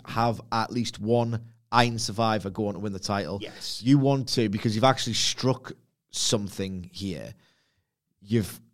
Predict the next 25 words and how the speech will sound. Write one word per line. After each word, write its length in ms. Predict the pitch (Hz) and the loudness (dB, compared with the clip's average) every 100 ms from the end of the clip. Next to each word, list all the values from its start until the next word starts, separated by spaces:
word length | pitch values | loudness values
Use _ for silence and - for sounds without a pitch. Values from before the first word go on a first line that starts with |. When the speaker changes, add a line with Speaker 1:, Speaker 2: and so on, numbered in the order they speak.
| _ _ _ | _ _ _
Speaker 1:
done 280 | 147 151 160 | 10 10 8
what, 360 | 131 127 131 - _ _ - - - - - _ _ - | 4 4 4 2 _ _ -16 -14 -16 -20 -20 _ _ -10
it's 140 | - | -2
never 480 | 139 165 160 151 123 | 4 6 8 6 4
gonna 180 | 139 131 | 0 2
be 180 | 127 - | 2 2
h-, 240 | - 131 - | -4 -8 -2
original 320 | 127 123 127 113 | 2 2 2 2
Hell 160 | 110 | 2
in 60 | 107 | 0
a 20 | |
Cell, 480 | - 107 104 101 - - | 0 0 2 -2 -6 -2
original 380 | 113 101 117 104 | 0 2 0 0
War 240 | 107 107 | 0 2
Games, 400 | 110 104 101 95 | 2 2 2 -4
the 60 | 95 | -4
first 360 | 117 110 95 | 0 0 -2
ladder 220 | 104 101 | -2 -2
match, 440 | 101 101 98 - - | -2 -4 -4 -6 -6
the 80 | 101 | -6
first 320 | 113 104 - | -2 -2 -2
T 140 | 107 | -2
L 140 | 95 92 | -2 -4
C. 400 | - 80 64 - _ _ _ _ _ _ _ _ _ - | -4 -6 -8 -12 _ _ _ _ _ _ _ _ _ 8
But 400 | 160 110 - | 10 10 2